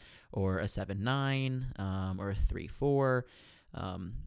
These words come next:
that number range, so say three to four, is the amount of centimeters that it takes to go around that,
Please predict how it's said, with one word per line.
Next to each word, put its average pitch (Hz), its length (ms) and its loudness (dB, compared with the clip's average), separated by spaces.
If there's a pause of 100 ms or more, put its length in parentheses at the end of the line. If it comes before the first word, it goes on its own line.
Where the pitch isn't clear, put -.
(120)
that 127 380 0
number 139 400 2
range, 107 540 -4
so 110 240 0
say 104 260 -4
three 120 260 2
to 107 100 0
four, 101 480 0
is 104 140 -4
the 113 100 0
amount 107 200 2
of 101 80 -4
centimeters 120 560 0
that 107 100 0
it - 120 -6
takes 107 300 -4
to 101 140 -4
go 98 180 2
around 98 760 0
that, 95 760 -4